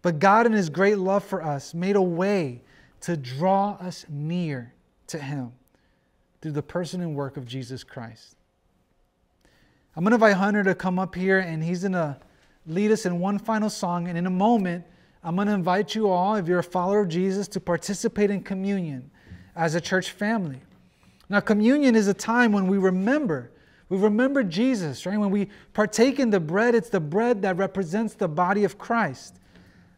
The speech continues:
The body of Jesus that was broken and marred and impaled for our sin. The juice represents the blood of Jesus that was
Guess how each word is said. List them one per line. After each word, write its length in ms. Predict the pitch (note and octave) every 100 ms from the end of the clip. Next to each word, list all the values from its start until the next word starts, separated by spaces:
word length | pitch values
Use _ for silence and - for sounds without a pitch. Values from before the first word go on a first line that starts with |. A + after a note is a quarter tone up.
| -
The 60 | E3
body 320 | G#3+ A#3+ C4
of 100 | F#3
Jesus 440 | D#3 A#3 A3+ F#3+
that 140 | G3 F#3+
was 140 | F3+
broken 520 | C#3+ G3 A#3 G#3+ G3
and 140 | F3 E3
marred 460 | F#3+ A#3 A#3 G3
and 160 | E3 D#3+
impaled 480 | E3 - G#3+ A#3+ A3+
for 140 | -
our 180 | D#3+ E3
sin. 400 | - G3+ F3+ C#3 - F#2 F#2 - _ _ _ _ _ _ _ -
The 100 | F#3+
juice 440 | D3 B3+ D4 -
represents 520 | A3 A3 A3 G3 A3
the 120 | A3
blood 360 | F3 C#3+ A3+ B3+
of 120 | B3
Jesus 680 | D#3 E3+ D#3 C3+ B2 - - _ _ _ _
that 140 | G#3+
was 160 | A3 G3+